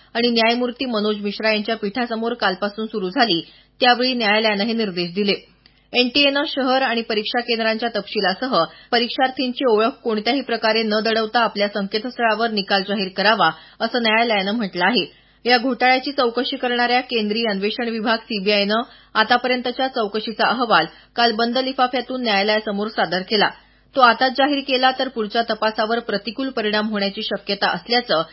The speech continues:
सीबीआयनं म्हटलं आहे. अशा परीक्षेतल्या गैरप्रकारांचे गंभीर सामाजिक दुष्परिणाम होतात, अशा शब्दात न्यायालयानं चिंता व्यक्त केली. पुढची सुनावणी येत्या सोमवारी होणार आहे. दरम्यान, नीट यूजी पेपरफुटी प्रकरणी सीबीआयनं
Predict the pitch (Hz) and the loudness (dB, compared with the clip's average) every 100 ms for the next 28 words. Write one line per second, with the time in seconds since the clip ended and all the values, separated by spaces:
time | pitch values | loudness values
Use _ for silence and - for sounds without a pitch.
0 | - _ - 247 269 240 190 226 226 190 | -12 _ -4 0 2 2 0 -2 -2 0
1 | 180 233 - - _ _ _ - 247 269 | 2 2 0 -6 _ _ _ -4 0 0
2 | 262 254 247 294 285 285 254 226 226 240 | 0 0 -2 -4 -2 0 0 0 -2 -2
3 | 240 240 233 254 214 202 202 247 277 240 | 0 0 0 -2 0 0 2 0 -2 -2
4 | 202 196 208 196 208 - 214 196 190 202 | 0 -2 -2 -6 -6 -4 -2 0 0 0
5 | 185 214 240 - - 233 240 254 247 214 | 2 2 2 -6 -8 -4 -2 -4 -4 0
6 | 240 240 214 202 214 214 226 226 214 190 | 0 2 2 2 2 0 -2 -4 -4 -2
7 | 208 208 - 175 214 208 202 - _ _ | -2 -2 -6 -4 0 0 0 -4 _ _
8 | _ - 262 - 277 277 269 262 269 220 | _ -6 -4 -4 -6 0 0 2 -2 0
9 | 233 233 220 202 208 214 247 202 170 196 | -2 0 -2 0 0 0 -2 0 2 2
10 | 220 - _ _ _ _ _ _ - 233 | 0 -2 _ _ _ _ _ _ -2 2
11 | 254 277 285 262 269 294 277 294 294 220 | 4 4 2 0 -2 -2 -2 -2 0 -2
12 | 233 233 247 226 214 202 220 220 254 269 | -2 -4 -6 -6 -4 -2 0 0 0 -4
13 | 214 202 233 240 | -2 2 4 4